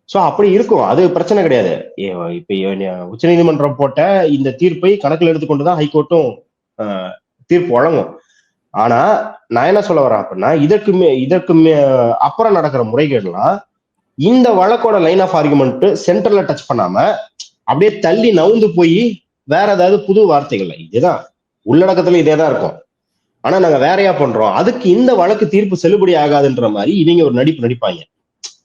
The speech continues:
நீதிமன்றமோ, நீதிமன்றமோ அதை கண்டுக்காம விடணும்னு சொல்ல, உடனடியாக, "யா,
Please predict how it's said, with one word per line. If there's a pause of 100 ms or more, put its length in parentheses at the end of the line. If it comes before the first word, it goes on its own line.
(400)
நீதிமன்றமோ, (1080)
நீதிமன்றமோ
அதை
கண்டுக்காம
விடணும்னு
சொல்ல, (720)
உடனடியாக,
"யா,